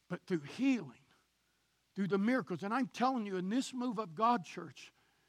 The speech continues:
it's not just going to be in a building. It's everywhere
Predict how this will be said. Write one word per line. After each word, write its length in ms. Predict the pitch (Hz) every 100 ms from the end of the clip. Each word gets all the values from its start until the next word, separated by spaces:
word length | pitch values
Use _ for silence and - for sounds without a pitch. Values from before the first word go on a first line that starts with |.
| _ _ -
it's 280 | 214 - 190
not 320 | 208 269 277
just 320 | 262 220 -
going 240 | 226 247
to 100 | 190
be 320 | 175 233 226 -
in 160 | 202
a 80 | 190
building. 640 | 156 220 277 285 220 180 120 110 _ _ _ _ _ _ _ _ _ _ _ -
It's 240 | 226 - -
everywhere 1000 | 254 285 247 277 214 233 214 190 170